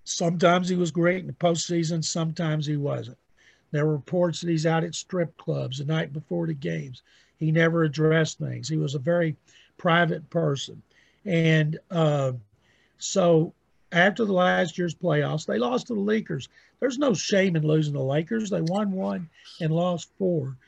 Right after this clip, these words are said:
But yet people got very upset. They started having problems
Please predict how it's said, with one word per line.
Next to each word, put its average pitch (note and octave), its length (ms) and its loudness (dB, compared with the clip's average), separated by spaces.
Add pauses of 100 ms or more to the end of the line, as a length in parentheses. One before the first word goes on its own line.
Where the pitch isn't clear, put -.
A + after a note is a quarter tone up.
(220)
But D#3 120 0
yet F3+ 300 2 (500)
people F#3+ 280 -2
got F3 280 0
very F3+ 340 0
upset. D#3+ 440 -2
They D3 120 -2
started F3+ 400 -2
having D#3 140 -2
problems E3 540 -4